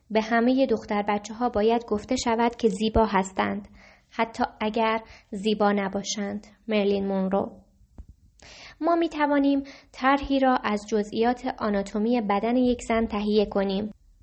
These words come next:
سپس آن را به صورت نمودار در بیاوریم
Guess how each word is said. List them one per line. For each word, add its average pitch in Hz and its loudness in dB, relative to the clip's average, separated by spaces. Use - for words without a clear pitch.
سپس 330 2
آن 277 4
را 240 2
به 233 0
صورت 285 0
نمودار 240 2
در 233 4
بیاوریم 233 2